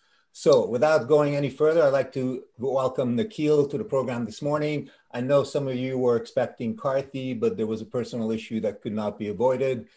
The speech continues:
But Nikhil is as good as anybody to describe Hippo Video, more specifically some of the things that we're up to.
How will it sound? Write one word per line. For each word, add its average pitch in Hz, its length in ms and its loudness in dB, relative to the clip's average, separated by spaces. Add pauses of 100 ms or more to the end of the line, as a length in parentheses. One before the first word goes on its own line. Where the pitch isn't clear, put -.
(220)
But 117 160 -2
Nikhil 123 680 0
is 117 260 -6
as 117 320 -6
good 113 220 -2
as 110 120 -4
anybody 104 540 -4 (140)
to 104 80 -6
describe 101 460 -6
Hippo 107 260 -2
Video, 127 400 -2
more 117 180 0
specifically 110 640 -6
some 107 180 -6
of 107 60 0
the 101 60 0
things 98 220 -6
that 98 140 -4
we're 98 160 -2
up 92 200 -6
to. 73 180 -10